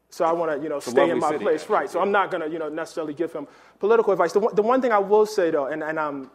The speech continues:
Speaker 1: I, I, I hate saying this, but, um, it took us, you know, centuries to get where we're at right now. It's gonna take a long time to dig ourselves out. Uh, you're right, he can't do it in the,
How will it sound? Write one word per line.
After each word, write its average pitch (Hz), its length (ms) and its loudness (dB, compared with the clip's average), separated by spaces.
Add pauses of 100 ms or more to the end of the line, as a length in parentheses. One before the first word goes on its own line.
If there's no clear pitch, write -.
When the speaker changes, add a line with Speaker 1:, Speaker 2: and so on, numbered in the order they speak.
(1600)
Speaker 1:
I, 170 120 0
I, 175 280 0
I - 20 2
hate 185 240 2
saying 165 300 -6
this, - 260 -18 (100)
but, 165 240 0
um, 147 340 -2 (1040)
it 214 220 -2
took - 300 -2
us, - 560 -2 (800)
you 180 80 -6
know, 156 280 -4 (460)
centuries 202 800 -4
to 170 100 -10
get 151 300 0 (240)
where 165 160 -4
we're 156 100 -2
at 139 240 -6
right 139 160 -8
now. 135 160 -10
It's 156 100 -14
gonna 180 160 -6
take 170 140 -10
a 156 60 -8
long 151 340 -6
time 147 200 -10
to 143 60 -8
dig 135 200 -10
ourselves 139 420 -10
out. 143 300 -10 (580)
Uh, 147 280 2
you're 196 120 6
right, 214 180 4
he 185 120 -6
can't 196 320 -8
do 226 180 -2
it 160 100 -6
in 143 160 -12
the, 139 140 -10